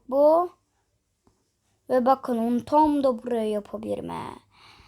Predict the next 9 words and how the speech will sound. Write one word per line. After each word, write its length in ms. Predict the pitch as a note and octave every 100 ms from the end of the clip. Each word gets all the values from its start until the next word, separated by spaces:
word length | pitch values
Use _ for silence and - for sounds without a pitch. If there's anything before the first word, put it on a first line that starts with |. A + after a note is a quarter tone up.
| _ _ _ _ _ - -
Anlayan 640 | A#3 B3 C4 B3+ C4+ C4+
anladı 480 | C4+ C4+ C4+ C4 B3+
yalnız 560 | C#4+ C#4 C4 B3 A3+
yapacağım 800 | B3+ A#3 - - B3 A#3 A3+ A3+
şeyi. 760 | A#3 - B3 A#3+ B3 B3 D4 E4 _ _ - -
Eski 340 | C#4 - C#4+
kahraman 720 | - C#4 C#4 C#4 C#4 C#4 C#4 -
arasında 920 | - B3+ B3+ - - C#4+ - C4 A#3+
da 340 | A#3+ A#3+ C#4